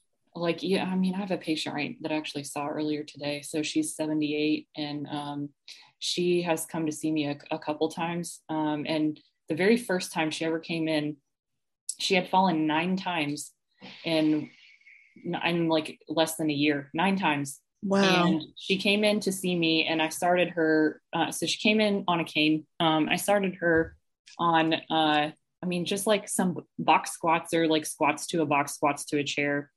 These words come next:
Speaker 1: um, you know, like, a loaded progression of that, doing some carries,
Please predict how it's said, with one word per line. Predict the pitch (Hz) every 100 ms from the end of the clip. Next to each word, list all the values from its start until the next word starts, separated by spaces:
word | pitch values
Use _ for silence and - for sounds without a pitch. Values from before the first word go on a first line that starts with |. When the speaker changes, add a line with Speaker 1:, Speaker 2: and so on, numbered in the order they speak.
| _ -
Speaker 1:
um, | 147 147 151
you | 151
know, | 147
like, | 147 147
a |
loaded | 147 151 151
progression | 143 143 147 - 156
of | 147
that, | 147 143 147 - _ _ _ 151
doing | 180 202 196
some | 202 190
carries, | 190 175 170 170 170 -